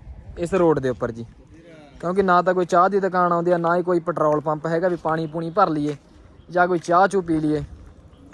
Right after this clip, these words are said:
ਤੇ ਇਹੋ ਜਿਹੀ ਸੁਵਿਧਾ ਇਸ ਰੋਡ 'ਤੇ ਹੈ ਨਹੀਂ ਗੀ ਜੀ।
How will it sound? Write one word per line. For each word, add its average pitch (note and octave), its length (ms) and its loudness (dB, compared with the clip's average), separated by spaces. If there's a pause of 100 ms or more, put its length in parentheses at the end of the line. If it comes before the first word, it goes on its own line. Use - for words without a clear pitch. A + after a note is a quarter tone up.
(140)
ਤੇ C3 80 -16 (140)
ਇਹੋ G3 200 4
ਜਿਹੀ A#3+ 260 -4 (360)
ਸੁਵਿਧਾ A#3 380 4
ਇਸ G#3 100 -4
ਰੋਡ F#3 220 -4
'ਤੇ E3+ 160 0
ਹੈ C3+ 140 -4
ਨਹੀਂ A#2+ 100 -6
ਗੀ A2+ 120 -8
ਜੀ। B2 120 -14